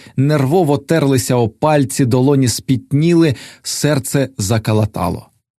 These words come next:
Банківський працівник Зиркав то на одну, то на іншу працівницю, ніби шукаючи допомоги. Він ледь стримувався, щоб не запитати,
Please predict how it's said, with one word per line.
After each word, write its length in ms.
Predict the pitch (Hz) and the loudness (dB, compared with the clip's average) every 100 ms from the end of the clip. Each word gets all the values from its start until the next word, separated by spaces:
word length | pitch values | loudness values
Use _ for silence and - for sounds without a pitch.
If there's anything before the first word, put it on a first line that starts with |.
| 123 | -2
Банківський 640 | 110 135 127 120 - 131 | 0 2 2 0 0 -2
працівник 720 | 127 120 143 117 143 156 - _ _ | 0 -2 0 0 0 -2 -8 _ _
Зиркав 440 | 107 147 170 165 120 | -2 2 2 0 -2
то 160 | - | 0
на 200 | 160 151 | 0 2
одну, 380 | 143 110 147 185 | 2 0 0 2
то 140 | - 139 | 2 0
на 100 | 139 | 2
іншу 360 | 151 139 - | 2 0 -2
працівницю, 640 | - 123 - 127 175 156 147 | -2 -2 0 0 0 0 0
ніби 300 | 147 143 131 | 0 2 2
шукаючи 600 | 127 113 135 131 - 131 | 0 2 2 2 2 0
допомоги. 720 | 127 117 139 147 120 98 - - - - | 0 0 0 2 0 -2 -4 -10 -20 -6
Він 220 | 117 131 | 0 2
ледь 280 | 135 139 143 | 2 2 0
стримувався, 760 | - - 170 165 143 135 - 123 | -2 0 2 4 2 2 2 0
щоб 300 | - 165 131 | 0 0 0
не 120 | 139 | 0
запитати, 720 | 120 120 95 135 151 - 135 | 0 0 0 0 0 0 -2